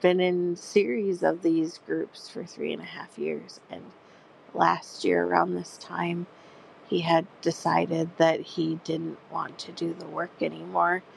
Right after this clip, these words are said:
And so when we talk about orthodoxy and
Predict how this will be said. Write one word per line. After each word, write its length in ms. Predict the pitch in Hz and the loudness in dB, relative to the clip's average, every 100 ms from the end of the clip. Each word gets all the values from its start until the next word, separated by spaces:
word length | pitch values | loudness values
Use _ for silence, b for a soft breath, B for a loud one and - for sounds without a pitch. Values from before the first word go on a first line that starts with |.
| B B B - | B B B 4
And 280 | 180 175 | 6 6
so 340 | 175 - 170 170 | 2 4 6 6
when 240 | 170 170 | 2 2
we 160 | 170 175 | 4 2
talk 380 | - 208 233 214 | 4 2 4 4
about 260 | 185 170 - | 4 4 4
orthodoxy 960 | 170 170 175 156 170 - - 135 175 - B B B - - | 2 2 2 2 0 -8 -6 -4 -6 -10 B B B -12 -2
and 360 | 175 170 165 | 0 0 -2